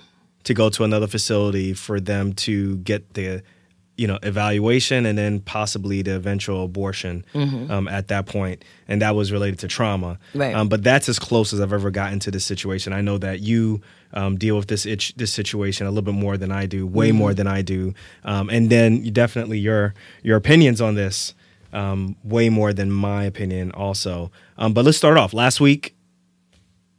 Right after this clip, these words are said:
Speaker 1: Supreme Court made a decision that basically undermined the decision that was made back in nineteen seventy with Roe versus Wade.
Speaker 2: Mm-hmm.
Speaker 1: And, um, in essence, there is no federal protection whatsoever for abortion in, you know,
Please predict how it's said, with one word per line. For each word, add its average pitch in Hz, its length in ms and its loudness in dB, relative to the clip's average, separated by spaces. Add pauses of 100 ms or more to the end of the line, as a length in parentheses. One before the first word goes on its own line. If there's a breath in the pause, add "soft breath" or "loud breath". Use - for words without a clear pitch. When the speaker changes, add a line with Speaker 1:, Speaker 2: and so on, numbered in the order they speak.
Speaker 1:
Supreme 127 340 4
Court 123 320 4
made 117 200 2
a 107 60 -2
decision 113 680 2 (180 soft breath)
that 110 140 2
basically 113 460 2
undermined 107 840 0
the 107 80 -2
decision 107 540 0
that 101 100 0
was 98 140 -2
made 104 200 0
back 101 220 -4
in 104 60 -2
nineteen 101 280 -4
seventy 98 520 -2
with 92 240 -6
Roe 101 220 0
versus 95 380 -4
Wade. 123 520 6
Speaker 2:
Mm-hmm. 143 420 -6 (220)
Speaker 1:
And, 107 500 0
um, 107 320 0
in 110 140 0
essence, 110 560 0
there 113 340 0
is 131 240 4
no 120 160 2
federal 113 380 2
protection 101 600 -2
whatsoever 98 800 -4 (180 soft breath)
for 101 360 -2
abortion 101 720 -2
in, 92 720 -4 (300)
you 110 100 -2
know, 95 240 -4